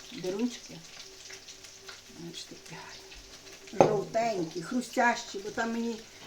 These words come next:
були писали, що дуже зажарені. Мене люблять зажарені дирунчики, щоб вони були гарні, піджарені, хрумкі. Ось, там казали так само, що в каструлю зложити, пропарити, щоб вони не були зас-, засушені.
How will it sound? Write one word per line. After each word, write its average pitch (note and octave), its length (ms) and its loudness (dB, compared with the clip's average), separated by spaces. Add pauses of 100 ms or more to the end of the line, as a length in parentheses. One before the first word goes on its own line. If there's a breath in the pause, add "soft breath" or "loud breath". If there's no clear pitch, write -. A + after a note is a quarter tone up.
були B3+ 180 6
писали, C4+ 500 6
що B3 140 -2
дуже A#3+ 260 2
зажарені. A3+ 720 6 (520)
Мене B3+ 260 8
люблять A3 360 6
зажарені F3 560 4
дирунчики, E3+ 640 0
щоб G3 120 -6
вони G#3 280 -2
були G3 300 2
гарні, G#3 560 4
піджарені, G3 640 0
хрумкі. G3+ 540 -2 (840)
Ось, F3+ 280 -2
там A#3+ 220 2
казали B3 400 4
так B3 180 -2
само, A#3+ 380 4
що A3+ 100 0
в G#3+ 100 0
каструлю C4+ 540 0
зложити, A#3+ 440 2
пропарити, B3+ 920 6
щоб G#3+ 320 -2
вони G#3+ 200 -2
не B3 180 4
були A3+ 640 0 (220)
зас-, G#3 440 -6
засушені. F#3 720 -2